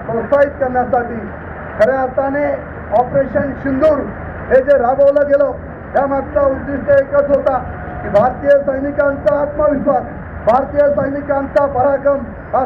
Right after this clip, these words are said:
संपूर्ण जगाने या ठिकाणी पाहिलेला आहे. भारत देश हा संपूर्ण सगळ्या समाज घटकांना बरोबर घेऊन जाणारा देश असून कोणावरही भारतीय सैनिक त्या ठिकाणी चुकीच्या पद्धतीने हल्ला कधी करत नाही, परंतु पाकिस्तान हा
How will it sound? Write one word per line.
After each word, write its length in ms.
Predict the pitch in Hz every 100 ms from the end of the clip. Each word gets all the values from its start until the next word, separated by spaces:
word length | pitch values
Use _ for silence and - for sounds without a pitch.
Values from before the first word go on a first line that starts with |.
| 254
संपूर्ण 420 | 277 269 285 277 254
जगाने 340 | 247 277 285
या 120 | 277 277
ठिकाणी 440 | 285 - 269 277
पाहिलेला 460 | 277 240 254 269 247
आहे. 100 | 208 - - - -
भारत 300 | 190 254 277 -
देश 320 | 277 285 285
हा 140 | 277 277 269
संपूर्ण 460 | 262 285 277 285 -
सगळ्या 260 | 254 269 269
समाज 340 | 254 262 285 -
घटकांना 480 | 262 - 285 302 330 - - - - -
बरोबर 380 | 262 285 285 277
घेऊन 340 | - 262 294
जाणारा 400 | 277 277 277 277 262
देश 200 | 277 277
असून 300 | 262 277 247 - - - -
कोणावरही 500 | 240 269 277 285 294
भारतीय 360 | 247 269 - 285 277 247 - - 269 240 - - - - - - -
सैनिक 280 | 233 254 294 294
त्या 120 | 277
ठिकाणी 380 | 277 269 277 285
चुकीच्या 460 | 277 247 277 269 277
पद्धतीने 500 | 277 277 277 277 277
हल्ला 340 | 240 269 277
कधी 240 | 277 262 285
करत 320 | 269 277 285
नाही, 180 | 277 240 - - -
परंतु 300 | 226 254 294 277
पाकिस्तान 600 | 254 254 277 285 285 285
हा 140 | 262